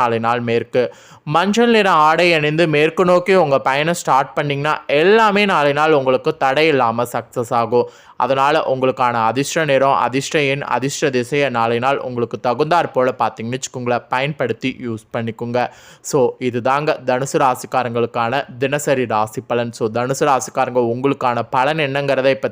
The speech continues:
தெரிஞ்சுக்கிட்டீங்களா? இப்ப அடுத்ததா மீத இருக்கக்கூடிய ஏனைய பதினோரு ராசிகளுக்கு தினசரி ராசி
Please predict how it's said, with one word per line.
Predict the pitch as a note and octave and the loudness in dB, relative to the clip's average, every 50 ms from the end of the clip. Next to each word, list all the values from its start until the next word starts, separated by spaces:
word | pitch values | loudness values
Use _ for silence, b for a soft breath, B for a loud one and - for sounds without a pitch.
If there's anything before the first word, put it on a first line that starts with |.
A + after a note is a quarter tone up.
| - B2+ | -2 -2
தெரிஞ்சுக்கிட்டீங்களா? | B2 C3 C3+ C3 C3 B2+ A#2 B2 C3 C#3+ D3+ C#3+ B B B B B B B F#3 E3 | -2 -2 -4 -6 -8 -6 -6 -4 0 0 0 0 B B B B B B B -4 -2
இப்ப | - F3 - - C3+ C#3+ | 0 0 0 0 0 0
அடுத்ததா | D#3 F3 F3 F#3 F3 F3 F3+ D#3+ - C3 C3 | 0 2 2 2 2 4 2 2 0 -2 -2
மீத | C#3+ D#3+ F3+ F#3 G3 F#3 | 0 2 4 4 4 2
இருக்கக்கூடிய | E3+ - D#3 - - C3+ C3 C3 B2+ B2 B2 | 2 0 -2 0 0 2 2 2 2 2 2
ஏனைய | B2 B2 B2 A#2+ A#2 B2+ | 2 0 0 0 0 -2
பதினோரு | B2 C3 D3+ E3 E3+ E3 C#3+ C3+ | -2 0 2 4 4 4 4 4
ராசிகளுக்கு | C3 B2+ C#3 - - D#3 D#3 C#3+ C3+ - - D3+ C3+ D3 | 4 4 2 2 0 0 2 2 0 2 0 -2 0 0
தினசரி | D3 D#3 E3 D#3+ F#3 F3 D3+ C#3+ C3 B2 | 0 0 0 0 0 0 0 2 2 2
ராசி | A#2 A#2+ - C3+ | 0 0 -2 -6